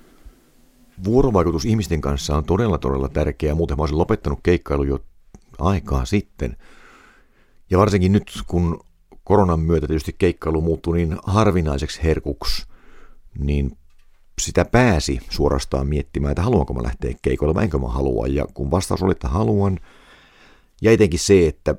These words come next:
että millaista ryhmää sit kokoontui, et-, että vaikkapa viime kesänäkin, niin, niin, niin se oli jotenkin niin kiitollista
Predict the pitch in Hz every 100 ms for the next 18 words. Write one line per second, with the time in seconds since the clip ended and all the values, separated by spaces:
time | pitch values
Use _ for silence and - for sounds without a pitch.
0 | - 85 - 90 76 71 73 - _ -
1 | _ _ _ _ _ _ _ _ _ _
2 | _ _ - 101 82 82 78 76 - -
3 | 123 107 78 65 60 - - - - -
4 | - 62 57 69 73 _ 78 69 - -
5 | 71 127 139 143 - - 87 98 82 -
6 | 95 85 76 - 76 71 - _ _ _
7 | _ _ - 82 78 76 76 71 - 82
8 | 80 80 82 87 87 95 104 90 78 -
9 | - - _ _ - - _ _ _ _
10 | _ - - 98 85 65 67 - 67